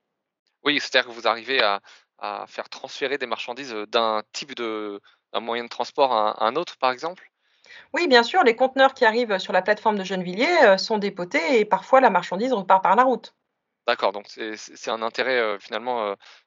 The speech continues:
Speaker 1: c'est assez, assez intéressant parce que ça permet du coup de, d'enlever peut-être des, des, des camions qui sont sur la route et, et de les mettre sur le, le port et, et générer moins de trafic routier, par exemple ?
Speaker 2: Euh, oui, bien sûr, euh, c'est aussi l'intérêt d'ailleurs d'avoir des plateformes qui sont en branché fer,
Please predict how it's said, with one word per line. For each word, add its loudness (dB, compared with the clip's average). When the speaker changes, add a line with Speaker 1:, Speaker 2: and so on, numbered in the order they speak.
Speaker 1:
c'est -12
assez, -4
assez -4
intéressant -4
parce -14
que -14
ça -14
permet -6
du -20
coup -20
de, -20
d'enlever -4
peut-être -12
des, -10
des, -12
des -14
camions -4
qui -18
sont -20
sur -18
la 0
route -14
et, -10
et -14
de -20
les -6
mettre -2
sur -16
le, -8
le -20
port 0
et, -6
et -10
générer 0
moins 0
de -16
trafic -8
routier, -14
par -6
exemple ? -12
Speaker 2:
Euh, 0
oui, 4
bien 6
sûr, 2
euh, 4
c'est -2
aussi -4
l'intérêt 4
d'ailleurs 4
d'avoir 4
des -6
plateformes 0
qui -12
sont -8
en 0
branché -6
fer, 4